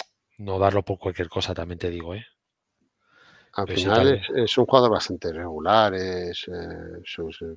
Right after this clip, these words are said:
Speaker 2: vein-, casi veinte puntitos, sus ocho o nueve rebotes. Bueno, es, a ver, eh, también es cierto que Filadelfia, ya, ya le, que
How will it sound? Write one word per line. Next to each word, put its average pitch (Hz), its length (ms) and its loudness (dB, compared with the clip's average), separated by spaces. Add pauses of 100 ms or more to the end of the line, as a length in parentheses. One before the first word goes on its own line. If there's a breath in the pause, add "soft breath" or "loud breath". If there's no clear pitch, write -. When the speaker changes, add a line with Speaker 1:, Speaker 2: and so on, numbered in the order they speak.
(100)
Speaker 2:
vein-, 98 440 -4
casi - 240 -2
veinte 90 240 -2
puntitos, 95 580 -4
sus 87 800 -6
ocho 90 280 -6
o - 20 -6
nueve 92 180 -2
rebotes. 95 440 -4 (1120)
Bueno, 104 320 -6 (880)
es, - 300 -10
a 98 100 -6
ver, 95 240 -8
eh, 92 720 -8
también 98 260 0
es 104 60 2
cierto 117 260 2
que 98 80 2
Filadelfia, 98 1000 2
ya, 95 200 0
ya 92 140 0
le, 92 200 -6 (120)
que - 80 -12